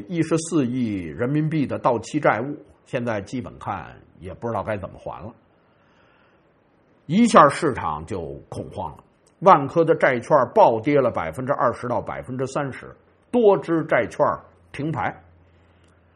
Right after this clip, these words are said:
有一只明年二零二七年三月到期的债券暴跌了二十二点五，另外三只债券呢跌超过百分之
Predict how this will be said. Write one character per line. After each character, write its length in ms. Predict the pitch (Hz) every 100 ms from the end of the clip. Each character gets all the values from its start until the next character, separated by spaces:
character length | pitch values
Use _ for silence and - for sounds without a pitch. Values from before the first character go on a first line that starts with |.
| _ _ _ _ _ _ _ _ _ _ _
有 220 | 131 156
一 160 | 165 196
只 240 | 156 214
明 200 | 202 185
年 160 | 196 185
二 200 | 208 175
零 120 | 185
二 160 | 185 156
七 180 | - 190
年 160 | 175
三 240 | 180 202 196
月 140 | 170
到 240 | 147 147 131
期 180 | - 151
的 140 | 143
债 180 | 147 120
券 140 | 107 151 127 170
暴 200 | 139 123
跌 200 | 156 151
了 80 |
二 180 | 147 147
十 100 | -
二 140 | 151 113
点 120 | 127 147
五， 480 | 139 - - 85 - - - - -
另 160 | 175 170
外 180 | 156 135
三 420 | - 185 190 175
只 280 | 156 156 147
债 240 | 156 131
券 340 | 117 156 135
呢 160 | 113 107 95 _
跌 240 | 160 156 147
超 180 | -
过 220 | 151 139 123
百 180 | 90
分 180 | 80 127
之 360 | 135 147 147 147